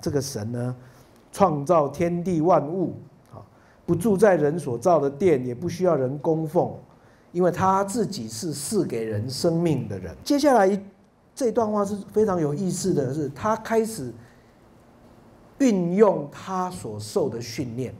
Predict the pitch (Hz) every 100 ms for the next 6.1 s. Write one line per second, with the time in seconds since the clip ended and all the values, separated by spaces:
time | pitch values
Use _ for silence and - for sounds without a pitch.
0 | - - _ _ _ _ _ _ _ -
1 | - - - 208 226 190 202 202 196 143
2 | 180 160 139 127 104 117 208 160 113 -
3 | _ _ _ _ _ - - 226 233 226
4 | 220 220 139 104 107 - _ _ _ _
5 | _ _ - 233 147 143 165 160 151 127